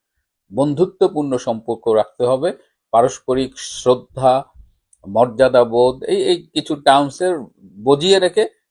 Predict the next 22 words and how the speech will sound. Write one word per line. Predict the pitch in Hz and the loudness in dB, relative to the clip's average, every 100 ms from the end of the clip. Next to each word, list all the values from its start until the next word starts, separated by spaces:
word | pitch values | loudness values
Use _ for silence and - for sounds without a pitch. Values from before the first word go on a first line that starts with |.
| _ _ _ - | _ _ _ -2
পাকিস্তান | 127 131 143 131 | 0 0 -4 -4
ভারতের | 113 113 127 175 | -2 -2 -2 -6
সম্পর্কটা | - 113 110 117 107 127 156 | -4 -8 -6 -6 -6 -4 -2
বন্ধুত্বপূর্ণ | 208 117 117 127 - 127 117 107 98 | 0 -2 -2 -6 -6 -12 -10 -8 -8
হতে | 95 | -6
হবে। | 92 104 | -6 -6
এবং | 110 | -2
পাকিস্তান | 127 131 165 247 240 | 0 0 -2 0 2
জামাত | 180 151 123 | 2 0 0
ইসলামের | 120 - 123 117 120 | -6 -10 -10 -6 -4
এক | 110 - | -4 -6
নেতা | 113 107 104 | -10 -2 0
বলেছেন | 107 110 120 143 104 110 _ _ _ _ - | 0 -2 -2 0 0 -2 _ _ _ _ -8
যে | 123 - | -6 0
একই | 151 165 - 226 | 0 0 -6 -6
সময় | - 165 156 147 | -4 -2 0 0
উনিশশো | 139 143 - 147 | -2 -6 -4 -4
সাতচল্লিশ | - 127 - 139 135 | -4 -6 -6 -8 -8
সালে | - 139 131 | -6 -6 -4
স্বাধীনতা | - 120 143 147 139 | -4 -4 -2 -2 0
লাভ | 127 110 - | 2 0 0
করে | 131 120 | -4 -2